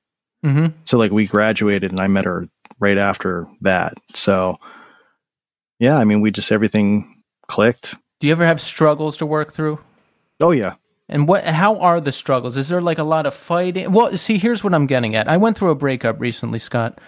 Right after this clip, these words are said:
Speaker 2: Okay.
Speaker 1: And, uh,
Speaker 2: <laughs>
Speaker 1: I'm
Speaker 2: I was
Speaker 1: trying to
Speaker 2: wondering where the, where the fuck
Speaker 1: Yeah.
Speaker 2: we were going with this, but
Speaker 1: <laughs> I'm trying to figure out if, is it me or am I just not compatible with the people I end up with? You know what I'm saying? I'm doing some self-discovery here.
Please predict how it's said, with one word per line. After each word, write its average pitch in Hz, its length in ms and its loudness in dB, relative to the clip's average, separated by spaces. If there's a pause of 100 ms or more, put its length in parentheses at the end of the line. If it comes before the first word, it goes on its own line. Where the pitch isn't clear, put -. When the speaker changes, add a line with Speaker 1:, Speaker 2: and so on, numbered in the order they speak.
(140)
Speaker 2:
Okay. 147 160 2
Speaker 1:
And, 151 320 2
uh, 151 340 2
Speaker 2:
<laughs> - 60 -18 (400)
Speaker 1:
I'm 202 140 0
Speaker 2:
I 196 40 6
was 190 100 4
Speaker 1:
trying 165 220 2
to 165 60 2
Speaker 2:
wondering 139 120 -2
where 151 120 2
the, 151 100 0
where 160 240 0
the 165 100 0
fuck 156 240 -4
Speaker 1:
Yeah. 185 220 4
Speaker 2:
we 175 40 4
were 175 120 -2
going 170 300 2
with 143 120 -2
this, 139 180 0
but 139 180 -4
Speaker 1:
<laughs> - 540 -4
I'm 202 180 2
trying 240 280 2
to 269 80 2
figure 208 320 -2
out 185 120 2
if, 160 100 -4
is 151 180 -4
it 139 100 -2
me 208 580 -2 (280)
or 170 320 2 (720)
am 160 160 2
I 156 80 2
just 170 180 -2
not 175 220 4
compatible 156 640 0
with 135 160 -4
the 135 60 -6
people 147 380 -2
I 143 160 0
end 147 300 0
up 180 180 -2
with? - 240 -8 (180)
You 147 140 0
know 170 120 2
what 185 80 0
I'm 185 80 -2
saying? 190 320 0
I'm 143 80 2
doing 185 180 0
some 175 180 0
self-discovery 151 960 -4
here. 110 240 -10